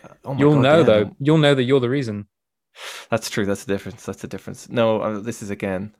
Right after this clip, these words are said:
Speaker 1: a-, again, I would take money. It would have to be a lot of money, though. And pot-, this would have to be so much money that I could potentially donate it. We're talking about, like, the economy of a small country level money. So I, I think this might have to be another question we skip,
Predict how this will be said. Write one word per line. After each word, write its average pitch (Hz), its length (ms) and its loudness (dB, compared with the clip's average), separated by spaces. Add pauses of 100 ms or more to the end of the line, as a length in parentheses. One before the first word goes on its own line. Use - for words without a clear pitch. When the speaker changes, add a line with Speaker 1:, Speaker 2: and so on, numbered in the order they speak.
Speaker 1:
a-, 151 140 2
again, 143 360 2
I 127 140 0
would 123 180 0
take 127 220 -2
money. 127 280 -2
It 82 40 -4
would 113 140 -4
have 123 120 -12
to - 80 -20
be 110 120 -4
a 101 60 -2
lot 104 380 -8
of 110 100 -16
money, 90 280 -10
though. 82 260 -10
And 107 200 -6
pot-, - 180 -16 (200)
this 151 140 2
would 160 80 -2
have 135 140 -4
to - 60 -10
be 131 60 -4
so 135 200 -2
much 135 180 -4
money 120 220 -2
that 120 140 -2
I 113 80 -6
could 110 180 -10
potentially 104 680 -6 (300)
donate 110 520 0
it. 87 240 -2 (480)
We're 123 80 -2
talking 117 160 -2
about, 92 160 -4
like, 87 180 -6 (120)
the 110 120 -2
economy 101 360 -2
of 95 40 -2
a 95 60 -6
small 92 180 -4
country - 540 -8
level 92 200 -4
money. 95 200 -8
So - 120 -10
I, 104 240 0
I - 40 -4
think 123 180 -6
this 104 160 -12
might 104 140 -2
have 107 100 -12
to - 60 -20
be 92 80 -8
another 92 200 -10
question - 340 -12
we - 100 -10
skip, - 400 0